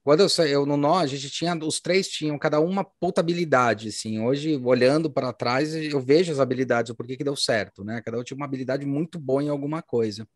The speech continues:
E quando eu saí, eu lembro que eu fiquei, entrei numa noia, que foi justamente nessa noia. "Porra, cara, mas eu sou bom em desenvolvimento e detalhamento", que é basicamente pegar uma ideia de que já existe, que alguém já criou, por exemplo, e ir lá e desenvolver e detalhar pra um show de fábrica e tal. E eu ficava assim, eu fiquei numa noia, eu falava assim,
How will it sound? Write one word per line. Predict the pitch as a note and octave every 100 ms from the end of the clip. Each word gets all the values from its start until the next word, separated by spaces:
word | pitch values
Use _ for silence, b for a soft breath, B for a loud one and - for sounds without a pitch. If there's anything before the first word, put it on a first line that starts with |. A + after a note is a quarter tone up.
| _ B B B B B B B -
E | C3+
quando | G#3+
eu | A#3
saí, | G#3
eu | G3
lembro | G3+ G3+
que | G3
eu |
fiquei, | - F#3
entrei | E3 E3+
numa | D#3+ C#3
noia, | B2+ D3 F#3+ D#3 A#2 A2+
que | -
foi | D#3 D#3
justamente | E3+ F3+
nessa | F#3 F3+
noia. | F3+ D3+
"Porra, | C#3+ G#3 G3+ C#3+ C3+
cara, | C#3+ C3+ C3
mas | C#3 D3+
eu | E3+
sou | G#3
bom | E3+ E3 D#3
em | C#3+
desenvolvimento | C3 C3+ C#3 C3+ C3 C3+
e | C3
detalhamento", | B2+ C3 C3+ D3+ F#3+
que | -
é |
basicamente | D#3+ G3 F3 D#3+
pegar | - C3
uma | B2+
ideia | A#2 A#2+ A#2+
de | A2+
que | B2+
já | A2+ A#2
existe, | A2 A2 C#3+ -
que |
alguém | A#2 A#2
já | A#2
criou, | - A#2+ A2+ C#3+
por | E3 B2+
exemplo, | A2+ A2+ A#2+ D3+ _ _ b b b b
e | A#2+ C3+ F3+ F3+
ir |
lá | F#3 D3 C#3 D#3+
e | F#3 G3+
desenvolver | E3 F3+ F#3 D#3+ E3
e |
detalhar | F#3+ F#3+ F3+ D#3 F3
pra | F3
um | E3
show | D#3+
de | D#3
fábrica | D3+ D#3 D#3
e | F3
tal. | D#3 C#3+ -
E | D3+
eu | F#3+
ficava | - - F#3 F3+
assim, | - D#3 C#3
eu | B2+
fiquei | -
numa | F3 D#3
noia, | C3+ E3 C#3+
eu | B2
falava | C3+ C3+
assim, | - C3+